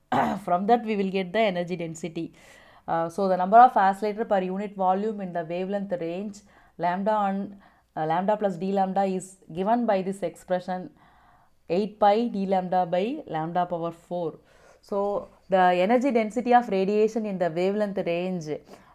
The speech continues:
lambda and d, lambda plus d lambda is, uh, obtained by just multiplying the, these two quantities, which means the number of oscillators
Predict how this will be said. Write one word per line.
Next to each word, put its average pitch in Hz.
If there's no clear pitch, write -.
lambda 190
and 185
d, 180
lambda 190
plus 185
d 180
lambda 170
is, 175
uh, 160
obtained 214
by 202
just 185
multiplying 208
the, 202
these 208
two 226
quantities, 170
which 170
means 196
the 190
number 175
of 220
oscillators 190